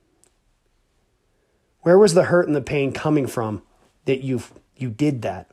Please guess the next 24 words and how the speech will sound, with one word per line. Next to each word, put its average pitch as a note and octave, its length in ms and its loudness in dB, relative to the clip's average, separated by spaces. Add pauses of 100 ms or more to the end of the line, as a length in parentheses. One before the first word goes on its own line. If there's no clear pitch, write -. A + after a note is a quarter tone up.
(140)
or B2+ 140 -2
you B2 140 -4
were C3 120 2
in D3 120 4
that C#3 180 -2
situation, B2 720 -4
or A2+ 160 -6
that B2+ 280 -2
happened? G2+ 560 -8 (1600)
What D3+ 220 4
was D3+ 260 2
the D#3 300 0
hurt? A#2+ 460 -4 (500)
What B2+ 180 -2
was C#3 220 0
the D#3+ 80 2
pain? G2 500 -8 (500)
And B2 220 -6
what D#3 180 2
was D3 180 0
you A#2 360 -2
in B2 220 -4
that A2+ 180 -6
moment? G#2 400 -8